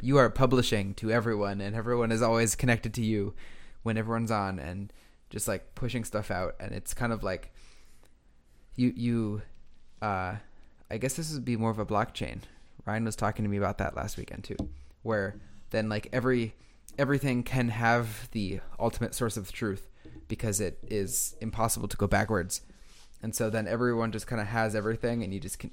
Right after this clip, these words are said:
you just contribute to this, to this group store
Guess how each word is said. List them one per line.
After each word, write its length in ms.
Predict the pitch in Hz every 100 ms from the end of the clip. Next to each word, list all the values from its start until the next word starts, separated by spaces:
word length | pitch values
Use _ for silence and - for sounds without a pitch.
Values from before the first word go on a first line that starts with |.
| -
you 100 | 113
just 220 | 107 -
contribute 460 | - - 120 104 -
to 100 | 98
this, 320 | 90 - - - - - - -
to 120 | - 110
this 420 | 98 - - - - - -
group 320 | 127 120 -
store 560 | - - 110 90 76